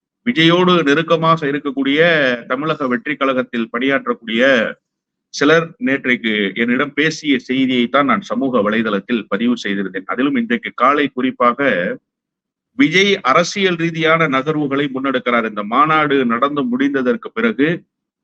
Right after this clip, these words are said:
பல்வேறு அரசியல் கட்சிகளில் இருக்கக்கூடிய மூத்த நிர்வாகிகளாக இருப்பவர்களை தன்னுடைய கட்சிக்கு அழைத்து வருவதற்காக ஒரு குழுவை அமைத்திருக்கிறார் என்ற செய்தி எல்லாம் இன்றைக்கு அவருக்கு நெருக்கமானவர்களிடத்திலிருந்து கிடைக்கப்பட்டது. இந்த மூன்று முறை சீமான் தொடர்பு கொண்டது என்பது,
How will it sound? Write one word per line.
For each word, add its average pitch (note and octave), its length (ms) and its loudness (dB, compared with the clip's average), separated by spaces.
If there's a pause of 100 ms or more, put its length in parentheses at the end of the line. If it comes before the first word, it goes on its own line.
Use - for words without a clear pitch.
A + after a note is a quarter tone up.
பல்வேறு F3 460 2
அரசியல் D#3+ 540 0
கட்சிகளில் B2+ 560 -2
இருக்கக்கூடிய B2+ 760 -2 (440)
மூத்த E3 400 -4 (460)
நிர்வாகிகளாக A#2+ 920 0
இருப்பவர்களை G#2+ 640 -4 (240)
தன்னுடைய B2 420 0
கட்சிக்கு B2 420 -4
அழைத்து B2 320 0
வருவதற்காக G#2+ 640 -2
ஒரு A2+ 200 -4
குழுவை C#3+ 300 2
அமைத்திருக்கிறார் A2+ 600 -2
என்ற G2+ 220 -6
செய்தி A2+ 340 -4
எல்லாம் G#2+ 300 -2 (460)
இன்றைக்கு A#2+ 340 2
அவருக்கு A2+ 340 0
நெருக்கமானவர்களிடத்திலிருந்து A#2+ 1200 -2
கிடைக்கப்பட்டது. G#2 560 -4
இந்த A2 180 -12
மூன்று G3+ 400 2
முறை G3+ 240 2
சீமான் E3 680 0
தொடர்பு D3 340 -2
கொண்டது C3 500 -2
என்பது, A2+ 380 -6